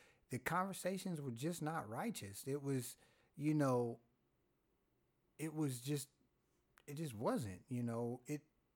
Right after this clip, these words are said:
I don't care what, what the situation is. The Bible tells us how to handle, you know, if I truly believe that the battle isn't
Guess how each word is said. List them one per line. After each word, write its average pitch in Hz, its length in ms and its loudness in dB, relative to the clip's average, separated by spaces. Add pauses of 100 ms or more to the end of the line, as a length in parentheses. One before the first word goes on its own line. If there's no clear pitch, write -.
(120)
I 160 100 2
don't 226 220 0
care 156 200 4
what, 156 260 2 (140)
what 185 200 0
the 151 60 -4
situation 143 680 -4
is. 151 300 -2 (500)
The 117 140 2
Bible 156 340 4
tells 160 460 4
us 117 240 0 (220)
how 135 200 2
to 151 100 2
handle, 113 680 -2 (960)
you 135 120 2
know, 123 300 2
if 117 200 -2
I 160 220 4
truly 147 400 -2
believe 143 360 2
that 113 120 -2
the 113 80 -8
battle 113 420 0
isn't 127 300 0